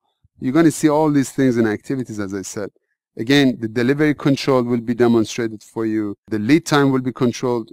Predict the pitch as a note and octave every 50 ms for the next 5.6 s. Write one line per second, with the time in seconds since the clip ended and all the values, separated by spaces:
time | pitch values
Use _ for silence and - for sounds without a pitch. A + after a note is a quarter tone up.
0 | - _ - A2+ A2+ A2+ A2 A2+ A#2 A#2 A#2 A2+ - - - A2+ G#2+ A2 G#2 -
1 | _ A2+ A2+ G#2+ G#2+ G#2 G#2 G2+ - G#2+ A2 B2 C3 B2 - - C#3+ C#3 C3+ C3
2 | B2+ B2 A2 G#2 - - - D3 D3 D3+ C3+ B2 B2+ G#2+ G2 G2 F#2 F#2 F#2 G2
3 | - _ - B2+ C3+ C#3 D3+ D3+ D#3 D3+ D3+ D3 C#3+ C#3 C3 - A#2+ A#2+ A2+ -
4 | - C3+ C3 C3 C3+ B2+ - - C3 B2 B2 A2+ - - - C3+ C3 C3 B2 B2
5 | A#2 A2 A2 B2 C#3 C#3 C3+ A#2+ G#2 F#2+ F#2+ F#2+